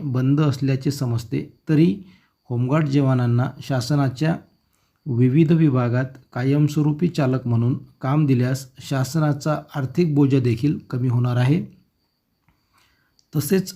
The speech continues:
आपण राज्यातील सर्व विभागाच्या मंत्र्यांना शंभर दिवस विविध योजना आपापल्या विभागामार्फत राबवण्याच्या सूचना दिल्या आहेत. तसेच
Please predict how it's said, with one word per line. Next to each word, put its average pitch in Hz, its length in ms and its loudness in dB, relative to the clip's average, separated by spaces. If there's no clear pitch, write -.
आपण 160 280 0
राज्यातील 139 560 2
सर्व 170 400 0
विभागाच्या 139 600 2
मंत्र्यांना 120 560 0
शंभर 147 340 4
दिवस 147 480 2
विविध 139 400 2
योजना 127 500 2
आपापल्या 139 480 0
विभागामार्फत 127 1120 -2
राबवण्याच्या 127 680 0
सूचना 139 440 -2
दिल्या 127 380 0
आहेत. 131 280 0
तसेच 180 480 -2